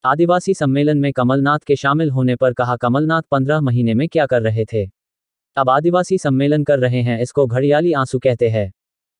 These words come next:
जब सत्र बुलाते हैं, हल्ला मचाते हैं, जहां बात करना चाहिए वहां बात नहीं करते हैं।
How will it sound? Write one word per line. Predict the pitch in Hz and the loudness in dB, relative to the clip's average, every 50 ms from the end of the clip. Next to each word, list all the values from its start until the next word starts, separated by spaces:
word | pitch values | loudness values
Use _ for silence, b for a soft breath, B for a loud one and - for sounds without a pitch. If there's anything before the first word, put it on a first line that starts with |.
| _ _ _ _ - | _ _ _ _ -6
जब | 127 139 160 170 | 0 0 0 0
सत्र | - - 175 180 - 170 | 0 0 -2 0 0 -2
बुलाते | 143 131 127 131 147 151 160 160 | 0 2 2 2 2 0 0 0
हैं, | 156 156 | 0 0
हल्ला | 143 131 127 123 131 127 | 0 0 2 2 2 2
मचाते | 123 120 117 - 131 139 147 160 151 | 2 0 0 0 -2 0 0 0 0
हैं, | 135 127 127 | 0 0 0
जहां | 120 120 120 123 123 117 | 0 -2 0 0 0 0
बात | 110 120 123 - | 2 0 0 0
करना | - 151 135 127 131 131 | 0 -2 0 0 0 -2
चाहिए | - - 117 110 113 117 | -2 -2 -2 0 0 -2
वहां | 110 110 127 151 170 180 | 0 0 0 0 0 0
बात | 143 139 131 - | 0 0 0 0
नहीं | 135 127 131 127 | -2 -2 -2 0
करते | - 120 110 - 113 | -2 -2 0 0 -2
हैं। | 107 107 104 98 | -2 -2 -4 -6